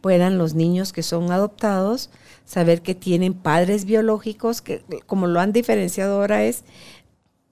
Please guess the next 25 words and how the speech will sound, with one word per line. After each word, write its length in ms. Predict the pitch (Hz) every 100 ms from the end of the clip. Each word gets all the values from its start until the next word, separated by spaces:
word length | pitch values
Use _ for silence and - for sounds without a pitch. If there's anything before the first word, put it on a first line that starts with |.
| _ _ _ _ _
"Papá, 340 | 190 180 196 -
eh, 380 | 190 175 160 -
es, 220 | 185 -
yo 180 | 185 196
no 120 | 202 208
soy 200 | 226 226
tu 120 | 220
mamá, 580 | 202 175 175 196 202 185
yo 100 | 202
no 100 | 208
te 80 | 208
tuve 220 | - 202
en 60 | 214
la 140 | 208
pancita". 640 | 180 147 156 214 202 160 - _ _ _ _
Es 100 | 156
decir, 100 | 165
"Yo 80 | 165
te 120 | 185
tuve 260 | 180 180 185
en 100 | 190
mi 100 | 180
corazón". 640 | - 156 147 - 160 151 _ _ _ _ _ _ _
O 40 |
sea, 240 | - -